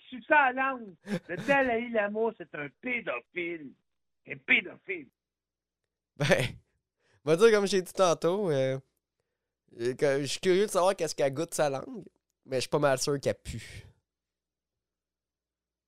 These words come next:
Speaker 1: J'ai d'autres choses à dire à propos de ça, tabarnak. Les animaux marins, là, ces hosties-là, là, ils font chier, mais sont dans le fond de l'océan, là. Écoute-moi bien, y a personne qui a demandé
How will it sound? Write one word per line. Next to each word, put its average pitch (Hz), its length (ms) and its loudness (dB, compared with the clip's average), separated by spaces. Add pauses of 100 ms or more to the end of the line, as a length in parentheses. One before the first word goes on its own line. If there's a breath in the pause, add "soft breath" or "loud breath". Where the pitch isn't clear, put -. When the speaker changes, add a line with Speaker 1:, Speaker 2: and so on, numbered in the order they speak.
(720)
Speaker 1:
J'ai 202 140 0
d'autres 294 260 2
choses 311 220 2
à 214 100 2
dire 247 280 -6
à 135 60 0
propos 123 260 -8
de 95 140 -12
ça, 170 140 -12
tabarnak. 95 460 -16 (280 soft breath)
Les 196 220 -6
animaux 285 440 0
marins, 247 520 0
là, 185 80 -12 (120)
ces 247 180 -6
hosties-là, 247 720 -4
là, 190 100 -14 (280)
ils 170 120 -12
font 269 260 2
chier, 294 300 -10
mais 233 180 -6
sont 214 140 -8
dans 196 160 -4
le 190 160 -6
fond 247 160 -4
de 202 60 -16
l'océan, 117 500 -14
là. 110 60 -20 (400 soft breath)
Écoute-moi 233 500 0
bien, 214 120 -2
y 233 80 -2
a 202 40 -2
personne 269 480 0
qui - 80 -8
a 151 60 -4
demandé 127 320 -6